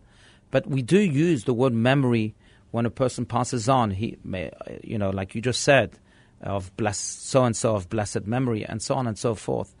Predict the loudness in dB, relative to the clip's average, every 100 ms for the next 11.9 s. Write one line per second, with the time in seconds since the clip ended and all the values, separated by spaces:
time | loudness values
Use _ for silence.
0 | _ -20 -20 -20 _ -2 -2 -2 -6 2
1 | 4 4 2 0 2 4 4 4 2 2
2 | 2 2 0 -2 -6 -4 -4 -6 -2 -2
3 | -2 0 0 2 2 2 2 0 -2 -4
4 | -2 -2 -2 -2 -4 -4 -4 -2 -2 -4
5 | -12 _ -20 -20 -8 -4 0 2 2 2
6 | -2 -2 -8 -2 0 0 -2 -4 -2 0
7 | 4 4 2 0 -4 -8 -14 -20 _ _
8 | _ _ -20 _ _ -6 0 4 4 2
9 | -2 -2 0 -4 -2 -6 -6 -10 -10 _
10 | -4 0 2 2 -2 -6 _ _ _ _
11 | -4 2 6 8 8 4 -2 -10